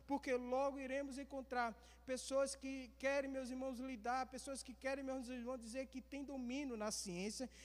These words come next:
pessoas dizendo assim, não, mas eu domino a economia, pessoas dizendo, não, mas eu sou o cara da política. Sempre iremos encontrar essas três classes de pessoas querendo ser o que de fato não é e o que não pode garantir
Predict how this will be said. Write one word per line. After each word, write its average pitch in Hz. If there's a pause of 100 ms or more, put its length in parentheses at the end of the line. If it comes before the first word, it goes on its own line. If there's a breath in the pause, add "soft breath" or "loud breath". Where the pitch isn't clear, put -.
(140 loud breath)
pessoas 269
dizendo 254
assim, 269
não, 269
mas 269
eu 285
domino 277
a 247
economia, 214 (240 loud breath)
pessoas 254
dizendo, 269
não, 285
mas 277
eu 277
sou 285
o 247
cara 247
da 247
política. 240
Sempre 277
iremos 262
encontrar 240
essas 233
três 262 (100)
classes 226
de 214
pessoas 220
querendo 226
ser 208 (240 loud breath)
o 214
que 226
de 202
fato 208
não 208
é 196
e 220
o 220
que -
não 226
pode 208
garantir 185